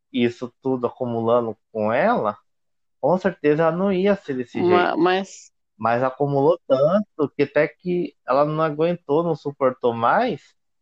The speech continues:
Speaker 1: e ela teve que jogar isso pra fora, senão ia acontecer uma coisa
Speaker 2: Mas
Speaker 1: pior
Speaker 2: sabe,
Speaker 1: ainda
Speaker 2: o,
Speaker 1: dentro
Speaker 2: sabe de
Speaker 1: da
Speaker 2: uma
Speaker 1: casa.
Speaker 2: coisa, Elias? Ela já falou várias vezes, eu acho que o problema
Speaker 1: Hum.
Speaker 2: da Jojo é o seguinte:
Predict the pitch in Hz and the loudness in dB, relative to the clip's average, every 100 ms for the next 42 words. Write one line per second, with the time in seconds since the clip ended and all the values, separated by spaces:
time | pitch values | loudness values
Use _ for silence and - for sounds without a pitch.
0 | _ _ _ - 120 143 - 147 170 175 | _ _ _ -2 0 0 2 0 0 -4
1 | 165 156 151 147 147 170 - 196 196 214 | 0 2 2 2 0 -6 0 0 2 0
2 | 160 - 143 131 135 165 180 175 175 180 | 0 -4 -8 -4 -2 -4 -4 -8 -6 -8
3 | 175 165 165 170 190 170 151 269 262 170 | -2 0 2 2 2 2 4 4 4 2
4 | - - 170 165 160 151 156 _ - 135 | 2 2 2 2 0 -4 -10 _ -4 0
5 | 208 220 196 180 214 214 190 180 165 156 | 2 2 2 4 4 4 4 4 2 0
6 | - - 175 190 208 202 196 185 170 202 | -2 2 4 4 2 0 0 0 2 2
7 | 220 165 185 170 185 190 196 - 180 190 | 2 2 2 2 0 -2 -10 -4 0 0
8 | 233 233 190 165 156 147 180 185 170 208 | 2 2 2 0 -2 -2 2 2 0 -6
9 | 180 170 147 - | 0 0 -2 -14